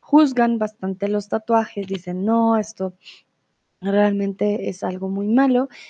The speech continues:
Y en otros lugares, imagínate, no te podías morir sin tatuajes. Es algo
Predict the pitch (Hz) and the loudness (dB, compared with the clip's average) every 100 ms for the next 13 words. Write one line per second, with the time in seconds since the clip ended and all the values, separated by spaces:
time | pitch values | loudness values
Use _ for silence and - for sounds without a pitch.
0 | _ 214 226 226 233 262 240 240 220 233 | _ -2 0 0 0 -2 0 0 2 2
1 | 240 240 220 208 185 208 190 185 170 180 | 2 2 0 -2 -2 -2 -2 -4 -8 -8
2 | _ 185 190 220 226 214 214 208 220 220 | _ -8 -4 -2 0 0 0 0 -2 0
3 | 214 220 233 262 - _ - 240 233 233 | 0 0 0 -2 -12 _ -6 -2 -2 -2
4 | 214 - 185 185 - 170 _ _ _ _ | -10 -4 -4 -4 -10 -20 _ _ _ _
5 | _ - - - _ 185 180 - 190 190 | _ -20 -20 -20 _ -10 -10 -6 -4 0
6 | 202 202 190 180 | 2 2 0 -4